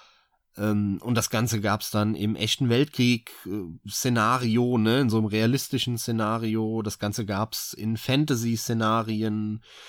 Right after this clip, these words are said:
Es gab Rundenstrategie oder Rundentaktik. Es gab aber auch Echtzeit. Ähm, es gab da solche Spiele wie Kommandos, äh, die gekommen sind, wo du einfach nur ein paar Leute rum, äh, rumgeklickt hast.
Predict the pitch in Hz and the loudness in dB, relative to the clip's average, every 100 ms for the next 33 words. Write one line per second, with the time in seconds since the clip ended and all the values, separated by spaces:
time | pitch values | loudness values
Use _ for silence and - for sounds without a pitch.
0 | - - 101 - 95 104 107 107 98 110 | -14 -6 -4 -2 0 0 0 -2 0 4
1 | 147 170 160 160 160 156 151 151 - 135 | 6 8 10 8 8 6 4 0 -2 -2
2 | 127 127 135 147 127 104 101 156 156 147 | -2 -2 2 4 4 4 4 4 4 0
3 | 139 135 - - 131 120 - - - 147 | -2 -4 -6 -2 -2 -2 -4 -2 0 -2
4 | - - - - 185 - - 165 151 147 | -4 -4 -6 -2 -2 -2 -2 -2 0 0
5 | 151 - - - - - - 104 104 107 | -4 -10 -20 -20 -20 -16 -2 0 0 -2
6 | - 113 104 113 101 107 104 - - - | -4 -2 0 0 2 2 0 0 -6 -2
7 | 104 101 98 - - 107 107 123 160 156 | 0 0 -2 -4 -2 2 2 2 2 4
8 | 143 147 147 147 147 143 - - - _ | 4 4 4 6 4 2 -2 -6 -8 _
9 | - - - 107 120 131 131 120 135 135 | -20 -20 -4 -2 0 2 0 0 2 2
10 | 139 127 123 101 90 101 110 101 101 104 | 2 2 2 2 2 0 2 2 2 2
11 | 101 117 143 131 135 143 143 147 - 107 | 2 2 0 0 2 2 0 -2 -6 -2
12 | 120 117 110 147 143 131 147 143 - 143 | 0 0 2 2 2 -2 -4 -4 -6 -6
13 | 147 139 - | -6 -6 -12